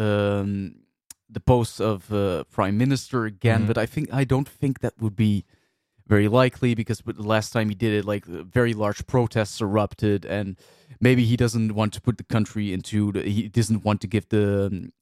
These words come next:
Speaker 1: the, the opposition under the leadership of Navalny such a big gift again.
Speaker 2: Mm-hmm.
Speaker 1: So many criminologists are speculating that he will probably, um,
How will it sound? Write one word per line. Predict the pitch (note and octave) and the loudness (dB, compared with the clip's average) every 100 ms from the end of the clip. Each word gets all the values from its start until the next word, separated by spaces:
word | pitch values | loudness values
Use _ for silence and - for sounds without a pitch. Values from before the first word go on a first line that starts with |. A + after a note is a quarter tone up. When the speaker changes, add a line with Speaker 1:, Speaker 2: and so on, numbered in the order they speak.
| - | -20
Speaker 1:
the, | F#2+ G#2+ | -4 -2
the | G2 G#2 | 0 0
opposition | G2+ G2 A2 G2+ G#2 F#2+ | -2 -2 -2 0 0 -2
under | G2 | -2
the | G2 | -4
leadership | G2 F#2 G2 | -6 -6 -2
of | G2 | -2
Navalny | F2+ G2+ G2 F#2+ - - _ | 0 0 0 -4 -6 -14 _
such | - - | -4 -2
a | G#2 | 0
big | G#2+ F2+ | 0 2
gift | A#2+ - | 0 0
again. | A#2 G#2 A2 - A2+ | -2 0 -2 -6 -4
Speaker 2:
Mm-hmm. | G2+ G2 A2 - | -2 -2 -4 -4
Speaker 1:
So | - B2 A#2 A#2 - | 2 4 6 2 0
many | B2+ D3 | 0 0
criminologists | - C#3+ C3 B2 C#3 B2+ C3 A#2+ | 0 0 2 2 0 0 -4 -6
are | |
speculating | - C3 - B2+ A#2 | -4 -2 0 0 0
that | A2+ | 0
he | A2+ | 0
will | A#2+ | 0
probably, | - B2+ D3+ E3 B2+ B2+ A#2+ A2+ B1+ B1+ D2+ | 0 0 0 -2 -2 0 2 0 -6 _ -2
um, | A2+ G#2+ G#2 G#2 G#2 G#2 | 2 2 2 0 -2 -4